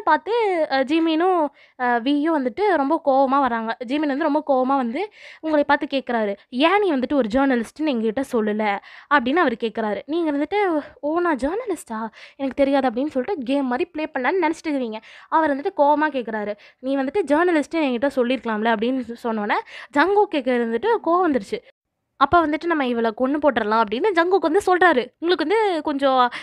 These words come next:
அ, பீதி கிளம்பிடுச்சு. இருந்தாலும் நீங்க வந்துட்டு, "நான் ஜேர்னலிஸ்ட் தான், அதுக்கு என்ன இப்ப?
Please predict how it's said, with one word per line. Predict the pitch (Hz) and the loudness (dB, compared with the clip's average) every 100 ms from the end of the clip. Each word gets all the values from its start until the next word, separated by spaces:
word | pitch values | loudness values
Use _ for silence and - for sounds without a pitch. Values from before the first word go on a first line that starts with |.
| - 240 | -10 -2
அ, | 240 233 220 | 0 0 2
பீதி | 330 453 | 2 2
கிளம்பிடுச்சு. | 359 330 415 403 - 262 | 4 4 4 2 0 -2
இருந்தாலும் | 285 339 381 403 427 | 0 2 2 2 0
நீங்க | 339 277 | -2 -2
வந்துட்டு, | 285 381 311 - _ | -2 -4 -6 -16 _
"நான் | 277 277 285 | -8 -4 -2
ஜேர்னலிஸ்ட் | 311 415 494 359 - | -2 0 0 0 0
தான், | 320 | 0
அதுக்கு | 294 269 330 | 0 -2 -2
என்ன | 349 | -2
இப்ப? | 254 247 247 214 | -2 0 0 0